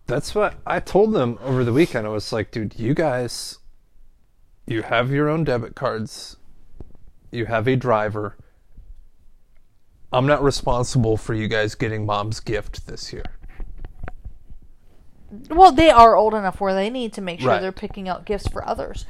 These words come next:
Speaker 1: So, see, your favorite gift, it isn't the, uh, like, when I surprised you with your ring.
Speaker 2: But the, the ring that I don't have on right
Speaker 1: Th-,
Speaker 2: now?
Speaker 1: yeah.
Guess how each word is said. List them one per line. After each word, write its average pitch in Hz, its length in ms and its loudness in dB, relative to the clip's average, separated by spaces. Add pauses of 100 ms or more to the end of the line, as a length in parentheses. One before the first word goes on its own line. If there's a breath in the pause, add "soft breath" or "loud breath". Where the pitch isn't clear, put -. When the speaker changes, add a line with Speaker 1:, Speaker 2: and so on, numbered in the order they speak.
(100)
Speaker 1:
So, - 200 0
see, 143 380 0
your 131 160 0
favorite 139 440 2
gift, 127 200 0
it 120 120 -2
isn't 135 440 -2
the, 107 300 -4
uh, 101 240 -10 (540)
like, 120 180 -2
when 120 80 2
I 117 120 0
surprised 107 580 -2
you 107 100 -4
with 104 160 -10
your 104 120 -10
ring. 107 200 -10 (1700)
Speaker 2:
But 180 300 -6
the, 185 140 -4 (180)
the 185 400 -4
ring 165 400 -8
that 151 140 -10
I 151 100 -14
don't 156 260 -8
have 156 200 -8
on 156 140 -8
right 175 140 -12
Speaker 1:
Th-, 151 140 -4
Speaker 2:
now? 220 80 -14 (140)
Speaker 1:
yeah. 117 240 0